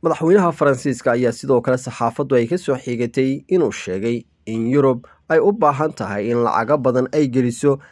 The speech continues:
hannaankeeda difaaca, horumariso hannaankeeda nukliyeerka iyo weliba tamarta cusboonaysiinta.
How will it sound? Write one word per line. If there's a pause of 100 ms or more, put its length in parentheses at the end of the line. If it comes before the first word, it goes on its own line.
(140)
hannaankeeda
difaaca, (480)
horumariso (140)
hannaankeeda
nukliyeerka (320)
iyo
weliba (360)
tamarta
cusboonaysiinta.